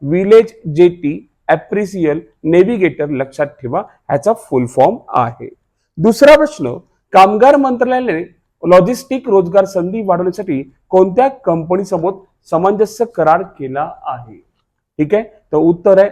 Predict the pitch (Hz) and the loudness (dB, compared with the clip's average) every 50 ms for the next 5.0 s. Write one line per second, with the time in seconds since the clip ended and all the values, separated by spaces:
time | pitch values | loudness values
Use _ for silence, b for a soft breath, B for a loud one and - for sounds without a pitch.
0 | - - - 147 135 139 135 127 - - 131 113 - - - - - - _ _ | -2 -8 -8 -2 2 2 2 2 0 -2 -6 -4 -6 -8 -8 -10 -14 -20 _ _
1 | _ _ _ _ _ _ _ _ _ _ _ _ _ _ _ _ - 147 156 151 | _ _ _ _ _ _ _ _ _ _ _ _ _ _ _ _ -6 -4 -4 -2
2 | 175 175 170 165 180 180 180 185 175 196 202 233 277 b b b b b b - | -2 -2 0 0 2 2 2 0 0 -2 -2 -4 -4 b b b b b b -2
3 | 135 147 156 160 156 240 247 240 247 233 233 - 139 127 151 196 190 - _ - | 2 2 2 2 0 -2 -4 -2 -2 -2 -2 -2 -2 -2 -2 -2 -2 -4 _ -6
4 | 135 123 127 147 160 165 - - 120 113 110 127 147 - _ - 139 120 - | -4 -2 -2 -4 -4 -6 -10 -10 -10 -8 -8 -8 -8 -8 _ -4 -4 -4 -6